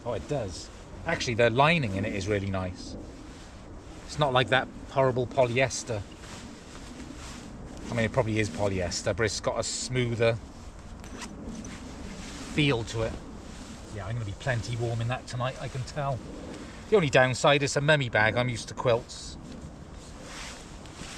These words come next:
And I always feel a bit confined in these, but what can you do? There we go, all done. Bed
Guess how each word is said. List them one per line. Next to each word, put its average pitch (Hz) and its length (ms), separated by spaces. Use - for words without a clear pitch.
And 170 120
I 156 80
always 147 160
feel 151 160
a 143 40
bit 143 160
confined 131 640
in 107 140
these, 117 300
but 120 180
what 135 180
can 143 140
you 131 100
do? 120 300
There 156 80
we 185 80
go, 220 140
all 185 140
done. 175 200
Bed 165 260